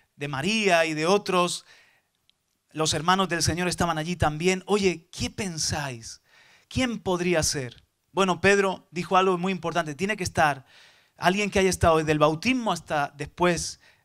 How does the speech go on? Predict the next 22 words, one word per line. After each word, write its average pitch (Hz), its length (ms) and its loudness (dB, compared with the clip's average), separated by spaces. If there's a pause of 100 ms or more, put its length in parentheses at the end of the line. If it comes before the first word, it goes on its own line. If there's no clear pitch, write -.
de 151 200 0
la 143 160 0
cruz, 170 340 2
hasta 151 240 0
la 147 80 6
resurrección, 139 840 2 (560)
y 156 80 -8
que 170 140 0
haya 180 140 4
sido 196 520 2
a-, - 180 -2 (180)
un 220 140 -4
discípulo, 220 600 -2
alguien 202 400 -2
fiel, 135 640 -2 (200)
digno 143 640 2 (280)
de 139 100 -4
ser 165 220 0
contado 151 500 4
entre 131 240 -4
nosotros. - 680 -6 (240)
Ok. - 220 -10